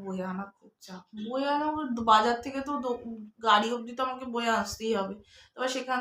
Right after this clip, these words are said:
থেকে গাড়ি ট্যাক্সিতে করে নয় বাড়ি চলে আসবো, কিন্তু ওখান থেকে তো, তো বয়ে আসতেই হবে আমাকে না। তো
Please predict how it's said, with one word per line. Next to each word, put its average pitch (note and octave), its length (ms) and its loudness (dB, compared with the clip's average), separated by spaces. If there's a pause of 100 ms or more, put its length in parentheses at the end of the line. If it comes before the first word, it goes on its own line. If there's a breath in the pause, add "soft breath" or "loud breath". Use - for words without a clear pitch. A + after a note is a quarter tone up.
থেকে C4 160 -4 (120)
গাড়ি A3+ 220 6 (200)
ট্যাক্সিতে A3+ 540 -4
করে A3 140 -2 (100)
নয় G#3+ 180 -4
বাড়ি F#3 180 4
চলে F3+ 200 -4
আসবো, F#3 140 -12 (100)
কিন্তু A#3 160 -2 (540 loud breath)
ওখান C4 240 0 (100)
থেকে C4 220 -6
তো, C4+ 120 -10
তো A3+ 120 -6
বয়ে C#4 220 4
আসতেই A3 340 -4
হবে F3 260 -8
আমাকে F3 320 -16
না। C4 80 -12 (520 soft breath)
তো - 60 -20